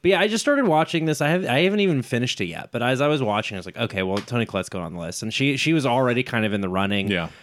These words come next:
Speaker 1: Um, and, and I, I, I just was so charmed by her in this film, and it's just, it, it is a much more,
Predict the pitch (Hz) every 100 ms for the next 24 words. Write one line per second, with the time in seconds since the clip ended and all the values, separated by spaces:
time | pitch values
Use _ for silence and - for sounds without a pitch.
0 | - - 92 98 98 98 101 98 - -
1 | _ _ - 104 110 104 95 _ - 113
2 | - 139 175 175 - - 143 127 - 170
3 | 185 - 123 131 131 117 113 110 107 101
4 | - - 101 104 104 95 101 107 - 127
5 | - - 131 123 131 135 135 139 - 151
6 | 143 139 135 131